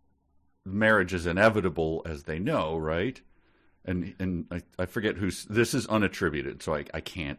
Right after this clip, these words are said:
I can't make sense of it. I have no idea who's speaking. "You know we must. I have thought about it as well, especially after meeting our daughter from the future."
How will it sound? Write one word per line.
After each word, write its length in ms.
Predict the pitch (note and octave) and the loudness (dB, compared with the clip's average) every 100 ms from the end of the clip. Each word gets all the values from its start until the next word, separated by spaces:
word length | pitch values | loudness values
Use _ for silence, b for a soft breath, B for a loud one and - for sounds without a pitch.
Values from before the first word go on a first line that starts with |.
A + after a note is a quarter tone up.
| - | -10
I 60 | D#2+ | -12
can't 280 | - F2+ D2 | -6 -8 -6
make 180 | C#2 - | -10 -10
sense 300 | D2 C2+ - | -12 -12 -10
of 60 | |
it. 60 | - | -4
I 60 | D#2 | -4
have 120 | D#2 | -2
no 280 | E2 D#2 D2+ | -2 -2 -2
idea 280 | D2 C#2+ C#2 | -2 -6 -6
who's 200 | D2 - | -8 -12
speaking. 360 | - C2 - - b b b b b b | -14 -14 -16 -20 b b b b b b
"You 140 | G#2+ B2 | 2 4
know 200 | C#3+ F3+ | 8 8
we 160 | E3 | 8
must. 460 | B2 G2 F#2 - - | 8 6 6 2 -2
I 120 | G2+ G2+ | 2 2
have 120 | G2+ | 2
thought 260 | A#2 B2 | 4 4
about 260 | C3+ A#2 G#2+ | 6 4 4
it 120 | G2 | 4
as 140 | F2+ E2+ | 0 4
well, 360 | F2+ F2 F2+ - | 6 6 4 0
especially 540 | - A2+ A#2+ - A#2+ | -2 0 0 2 2
after 280 | G#2+ G#2 G2+ | 2 0 -2
meeting 380 | F2+ F#2+ G#2 G2 | 0 0 0 0
our 140 | E2+ E2+ | -2 0
daughter 400 | F2 F2 G2+ F#2 | 2 2 0 -2
from 240 | G#2+ F#2 | -2 -2
the 80 | E2 | -4
future." 680 | - A2 A2+ - F2 A1 | -4 0 0 2 -2 -2